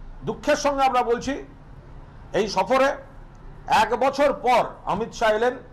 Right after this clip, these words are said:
বিধানসভা নির্বাচনের আগে তিনি আসতেন, Daily প্যাসেঞ্জারি করেছিলেন,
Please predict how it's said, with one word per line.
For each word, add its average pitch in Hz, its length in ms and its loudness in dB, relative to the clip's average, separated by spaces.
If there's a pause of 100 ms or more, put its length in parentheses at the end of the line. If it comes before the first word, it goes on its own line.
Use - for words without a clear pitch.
(600)
বিধানসভা 220 460 2
নির্বাচনের 208 520 0
আগে 202 320 2 (1120)
তিনি 185 140 -2
আসতেন, 240 420 0 (1080)
Daily 208 220 0
প্যাসেঞ্জারি 262 480 -2
করেছিলেন, 262 500 0